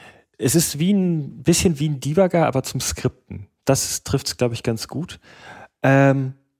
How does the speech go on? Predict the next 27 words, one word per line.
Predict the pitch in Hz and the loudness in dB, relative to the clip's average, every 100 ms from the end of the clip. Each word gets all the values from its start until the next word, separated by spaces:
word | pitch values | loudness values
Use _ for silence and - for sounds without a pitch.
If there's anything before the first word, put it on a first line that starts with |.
| _ _ _ _ _ | _ _ _ _ _
und | 131 127 | -2 0
zwar | - - 120 | -2 0 0
kann | - 131 | 0 0
man | 131 123 | 0 0
damit | 120 - | 0 0
alle | 117 117 | 0 0
möglichen | 120 - 113 110 | 0 -2 -6 -4
Sachen | 107 101 110 | -2 -2 -2
machen. | 101 101 98 | -2 -2 -2
Also | 104 98 | -2 -4
man | 98 | -6
kann, | - 113 110 110 110 | -6 -4 -2 -2 -2
ähm, | - 101 98 95 95 - | -2 0 2 0 -4 -10
Speicher | - 123 131 135 - | -2 0 2 0 -2
angucken, | 120 - 127 120 | -4 -6 -8 -6
bearbeiten, | 110 98 117 120 113 - 110 | -4 0 0 2 0 -2 -6
man | 107 107 | -6 -6
kann | - 113 | -6 -4
die | 110 | -4
Module | 110 107 113 131 123 | -4 -4 -4 0 0
angucken, | 104 117 - - 107 | 0 -6 -10 -8 -6
die | 113 | -6
in | 110 | -6
einem | |
Programm | 104 113 113 110 | -6 -6 -4 -6
geladen | 110 107 107 104 | -4 -2 -2 -4
sind. | - 101 - | -4 -6 -6